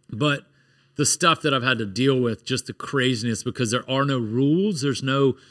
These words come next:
playbook, there's no blueprint on how to do this. Uh, like, I literally had to build out this facility myself with my own hands on a lot of aspects of it, because, like, people just didn't understand what we were doing.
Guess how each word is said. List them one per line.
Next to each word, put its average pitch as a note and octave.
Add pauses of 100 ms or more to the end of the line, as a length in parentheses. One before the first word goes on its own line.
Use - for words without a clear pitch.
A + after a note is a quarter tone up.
(240)
playbook, D#3+
there's A#2
no C3
blueprint D#3+
on B2+
how C3+
to B2+
do A2+
this. G3 (440)
Uh, A#2 (120)
like, C3+
I D3
literally E3 (600)
had D3
to A#2+
build C3+
out C3
this B2 (320)
facility C3
myself A2+
with A2
my A#2+
own B2
hands A#2+ (200)
on B2
a A2
lot B2+
of A2 (220)
aspects A#2+
of A2+
it, A2+
because, A2 (380)
like, F#2+
people D#3
just A#2
didn't B2+
understand A#2+
what G#2+
we G#2
were F2
doing. G2